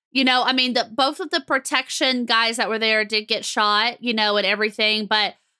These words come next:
I just look at the damage that those,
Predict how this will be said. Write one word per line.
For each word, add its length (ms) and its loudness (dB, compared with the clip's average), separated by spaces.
I 80 -8
just 260 0
look 440 -2
at 160 0
the 280 2
damage 760 -2
that 220 -6
those, 500 -2